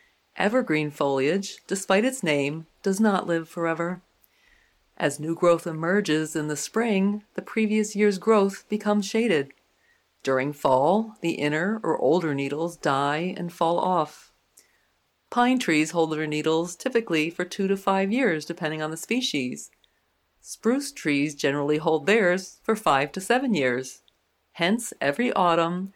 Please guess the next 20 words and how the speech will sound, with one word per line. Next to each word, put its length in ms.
some 420
evergreen 560
needles 420
fall. 540
Sometimes 720
this 140
is 120
a 60
natural 420
process 640
that 140
goes 220
unnoticed 640
because 480
only 180
the 160
innermost 480
needles 300
are 120
affected. 540